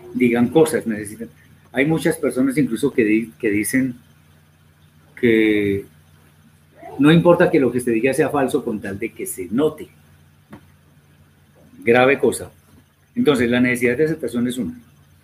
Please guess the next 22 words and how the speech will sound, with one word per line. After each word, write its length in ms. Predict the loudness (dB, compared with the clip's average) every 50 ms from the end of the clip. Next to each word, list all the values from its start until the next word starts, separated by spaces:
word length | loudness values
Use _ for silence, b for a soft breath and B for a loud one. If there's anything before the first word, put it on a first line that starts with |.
| _ _ _ _
Hay 180 | 2 4 6 8
otra 460 | 8 6 6 6 4 4 4 0 -6 -12 _ _ _
que 160 | -4 -2 -2
es 120 | -2 -4 -6
muy, 640 | -8 -8 -6 -4 -2 -2 -2 -2 -2 -4 -6 -10 -12
muy, 560 | -10 -8 -4 -4 -2 -2 -2 -2 -4 -6 -8 -14 _ _ _ _ _ _ _ _ _ _ _ -12
eh, 300 | -10 -8 -8 -8 -8 -10 -8
clave 400 | -2 0 0 0 0 -2 -6 -10 -16 _ _ -14
en 140 | -10 -8 -8
este, 320 | -8 -8 -6 -6 -8 -8
en 100 | -8 -10
este 180 | -10 -10 -10 -10
tipo 260 | -10 -6 -2 -2 0
de, 260 | 0 0 -2 -4 -6 -12 _ _ _ _ _ _ _ _ _ _ _ -20 -20 _ _ _ _
de 220 | -16 -8 -6 -4 -2
situaciones, 560 | -2 2 2 4 4 6 6 6 4 4 2
y 60 | 2 0
es 100 | 2 2
el 180 | 0 0 0
deseo 440 | 0 -2 -2 0 0 0 0 2 2
de 120 | 0 0
gratificación. 1040 | 0 0 -2 -2 -2 -2 -6 -12 -16 -6 -2 -2 -2 -2 -4 -4 -2 -2 -2 -2 -6